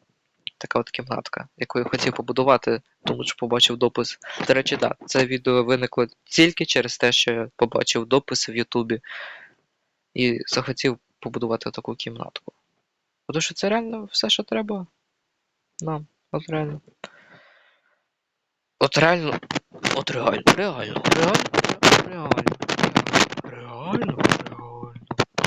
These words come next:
реально цікаво. А хто ж додивився? Ну,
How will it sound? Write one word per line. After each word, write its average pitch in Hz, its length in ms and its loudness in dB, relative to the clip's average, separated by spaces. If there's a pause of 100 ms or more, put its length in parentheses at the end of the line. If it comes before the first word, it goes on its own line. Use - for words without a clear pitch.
(540)
реально 131 460 0
цікаво. 123 680 0 (260)
А - 80 -4
хто - 400 4
ж 170 120 0
додивився? 151 760 2 (1300)
Ну, 127 200 0